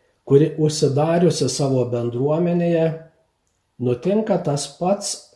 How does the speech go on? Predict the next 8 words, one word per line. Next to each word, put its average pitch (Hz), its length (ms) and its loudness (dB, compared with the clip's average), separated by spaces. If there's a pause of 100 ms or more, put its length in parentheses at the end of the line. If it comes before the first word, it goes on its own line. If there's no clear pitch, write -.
(100)
kas 165 340 -2
uždaram 147 560 0
žmogui. 104 640 -2 (1200)
Jie 117 200 -4
išsenka 127 400 -2
fiziškai 180 640 2 (180)
ir 143 160 -4
dvasiškai. - 800 -8